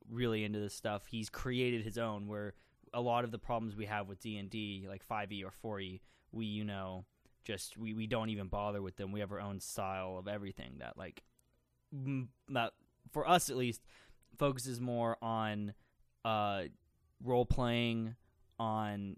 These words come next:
you know, flexible, flexibility in your strategy,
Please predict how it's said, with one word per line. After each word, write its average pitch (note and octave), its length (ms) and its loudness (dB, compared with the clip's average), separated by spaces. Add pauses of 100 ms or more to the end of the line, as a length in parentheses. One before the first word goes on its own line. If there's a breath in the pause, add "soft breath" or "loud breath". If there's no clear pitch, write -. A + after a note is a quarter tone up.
you A2+ 120 -2
know, G#2 320 -2 (520)
flexible, B2+ 680 2
flexibility B2 680 2
in A2 60 0
your G2+ 100 -4
strategy, A#2+ 760 0